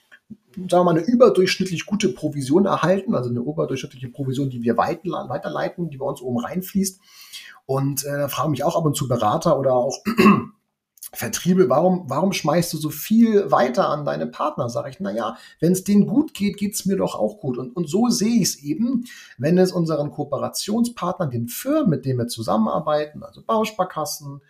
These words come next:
ähm, und so weiter und so fort, wenn es denen gut geht, geht's mir doch auch gut. So, und wir dürfen immer, glaube ich, drüber nachdenken, warum sollte eine Partei mit mir eine, einen Vertrag abschließen,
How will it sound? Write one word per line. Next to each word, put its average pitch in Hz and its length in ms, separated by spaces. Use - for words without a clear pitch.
ähm, 131 300
und 302 140
so 190 120
weiter 143 200
und 127 80
so 120 80
fort, 196 260
wenn 165 140
es 208 120
denen 233 160
gut 233 180
geht, 214 180
geht's 269 200
mir 220 60
doch - 140
auch - 240
gut. 127 280
So, 131 200
und 160 420
wir 175 80
dürfen 220 320
immer, 240 380
glaube 160 260
ich, 143 60
drüber 117 200
nachdenken, 147 720
warum 156 800
sollte 123 720
eine 117 180
Partei 123 580
mit 123 180
mir 123 300
eine, 113 420
einen 110 140
Vertrag - 600
abschließen, 135 640